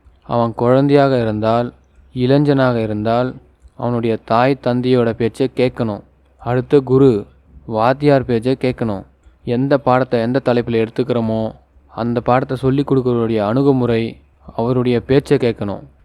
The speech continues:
கல்யாணம் ஆயிடுச்சுன்னா மனைவியோட பேச்சை கேட்கணும். இதுதான் ஃபஸ்ட்டு குரு சிலபஸ். பெண்ணாக இருந்தாலும் அதே தான்.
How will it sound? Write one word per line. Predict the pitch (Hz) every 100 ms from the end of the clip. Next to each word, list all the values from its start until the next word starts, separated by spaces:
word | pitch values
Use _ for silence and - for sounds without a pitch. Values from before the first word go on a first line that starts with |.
| _ -
கல்யாணம் | 127 147 151 135
ஆயிடுச்சுன்னா | 123 123 131 131
மனைவியோட | 117 135 143 135 123
பேச்சை | 113 123 127 123
கேட்கணும். | 113 - 107 104 _ _ _ -
இதுதான் | 113 135 131
ஃபஸ்ட்டு | 123 - 139
குரு | 131 131 120 - _ _ _
சிலபஸ். | - 127 113 104 - _ _ _
பெண்ணாக | 135 147 156 151
இருந்தாலும் | 143 131 127 131 123
அதே | 120 117
தான். | 107